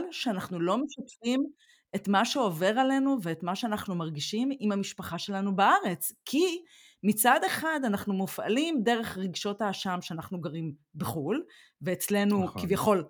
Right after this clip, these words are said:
Speaker 1: כביכול, אני עושה במרכאות כפולות, הכל רגוע פה, מה שבכלל לא. אז אנחנו לא רוצים להפיל עוד משקל ועול על המשפחה שלנו, בעצם אנחנו עושים כמו הגרמנים.
Speaker 2: זה גם מרגיש מגוחך,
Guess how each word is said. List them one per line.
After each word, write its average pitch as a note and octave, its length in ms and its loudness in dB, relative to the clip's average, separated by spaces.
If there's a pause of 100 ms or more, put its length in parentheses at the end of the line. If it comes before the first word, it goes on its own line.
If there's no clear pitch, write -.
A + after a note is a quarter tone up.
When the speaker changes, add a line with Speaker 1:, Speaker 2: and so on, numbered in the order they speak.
Speaker 1:
כביכול, G3+ 440 4
אני E3 160 -2
עושה E3 280 0
במרכאות E3+ 520 0
כפולות, E3+ 360 -4
הכל F#3 240 0
רגוע E3 420 -2
פה, D#3+ 240 -4
מה E3+ 140 -2
שבכלל D#3 920 -2
לא. G3+ 200 -4 (500)
אז F3+ 400 4
אנחנו G3+ 320 0
לא C4 180 6
רוצים A#3 480 0 (140)
להפיל G3 720 4
עוד F3+ 460 6 (200)
משקל A3 760 10
ועול G3 600 6 (320)
על A3 120 10
המשפחה A3 560 6
שלנו, G#3 440 4
בעצם B3+ 240 2
אנחנו A3 180 2
עושים A#3+ 200 0
כמו A#3+ 200 6
הגרמנים. G#3 600 4
Speaker 2:
זה C3+ 100 6
גם F3 120 6
מרגיש G#3 300 4
מגוחך, D4 540 6